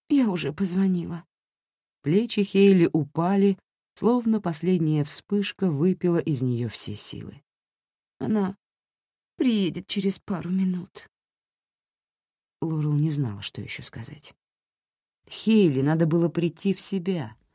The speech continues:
и зажить собственной жизнью. Поэтому Лорел обратилась к Уолтеру. «Тебе удалось сегодня переговорить с Мелиссой Каттинг?» Мелисса сказала Лорел,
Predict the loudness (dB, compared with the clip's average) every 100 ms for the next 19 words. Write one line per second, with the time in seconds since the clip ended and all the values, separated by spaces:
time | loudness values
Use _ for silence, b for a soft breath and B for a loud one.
0 | 6 6 6 2 0 -2 -2 -4 -4 -4
1 | -4 -2 -2 -4 -6 -6 -8 -12 _ _
2 | _ _ _ _ _ -14 -8 -6 -4 -4
3 | -2 0 0 0 -4 -4 -4 -4 -4 -6
4 | -6 -8 -12 -12 -12 -14 -18 -20 _ _
5 | _ _ _ _ _ _ _ _ _ _
6 | _ 0 6 6 6 2 2 4 2 2
7 | 0 0 2 2 2 2 2 2 2 0
8 | 0 -2 -2 -4 -6 -8 -8 -8 -12 -16
9 | _ _ _ _ _ _ _ _ _ _
10 | _ _ _ _ _ _ _ _ _ _
11 | 0 4 4 4 0 -4 -2 -2 -2 0
12 | 0 0 -2 -4